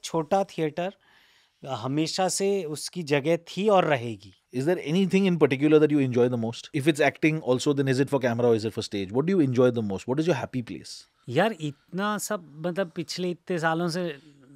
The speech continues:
Speaker 1: लगे पड़े हैं।
Speaker 2: सब चल रहा है साथ
Speaker 1: सब
Speaker 2: में।
Speaker 1: चल रहा है। उसमें मुझे एक चीज़ रियलाइज हुई कि it's not about the form।
Speaker 2: हाँ।
Speaker 1: It's about the company। मतलब
Speaker 2: Nice।
Speaker 1: मैं आजकल दोस्तों के साथ <laughs> काम करना,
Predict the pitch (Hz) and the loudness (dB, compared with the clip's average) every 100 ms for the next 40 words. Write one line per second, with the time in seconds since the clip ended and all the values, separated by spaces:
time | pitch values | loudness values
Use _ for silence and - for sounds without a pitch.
0 | 135 139 143 135 135 160 156 143 139 120 | -20 -6 0 2 4 2 4 2 2 0
1 | 123 143 131 131 123 120 113 104 170 175 | 0 0 4 4 6 4 4 0 0 0
2 | - 170 156 208 208 - 226 233 208 233 | 0 0 2 -2 -2 -2 -2 0 2 2
3 | 220 - 220 226 175 170 151 151 165 147 | 0 -2 -6 -4 -2 0 2 2 0 -4
4 | 185 - 226 214 - 214 220 208 214 214 | -6 -6 -8 -6 -2 0 0 0 0 0
5 | 180 208 233 226 202 151 - 156 143 107 | -2 -2 0 2 0 -4 0 4 4 2
6 | 85 _ _ - 127 85 _ _ _ _ | -6 _ _ -6 -6 -6 _ _ _ _
7 | _ _ _ _ - 190 254 214 233 226 | _ _ _ _ -16 -10 -8 -4 -4 -2
8 | 233 - 151 127 131 104 85 _ _ _ | -4 4 4 4 -2 -8 -10 _ _ _
9 | _ _ 139 156 190 160 156 196 180 160 | _ _ -4 0 0 2 2 4 2 0
10 | - - 185 190 175 - - - - - | -2 -4 -4 -4 -10 -20 -20 -18 -12 -8
11 | - 175 180 - 226 226 214 202 185 175 | 4 6 6 6 8 10 10 12 10 10
12 | 214 180 165 226 190 143 180 156 160 160 | 8 8 8 6 4 4 4 6 4 4